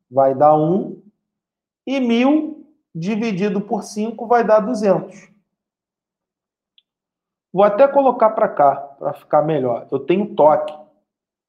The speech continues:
Eu tenho toque. Então, pra ficar mais bonitinho, vou jogar aqui, ó. Simplificando, ficaríamos, né? Cinco dividido por cinco vai dar um,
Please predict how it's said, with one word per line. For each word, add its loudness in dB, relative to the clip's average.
Eu -2
tenho -2
toque. -4
Então, -6
pra -4
ficar 0
mais 2
bonitinho, -2
vou 2
jogar 2
aqui, -4
ó. -16
Simplificando, -2
ficaríamos, 0
né? -2
Cinco -6
dividido -2
por -10
cinco -18
vai 2
dar 2
um, -2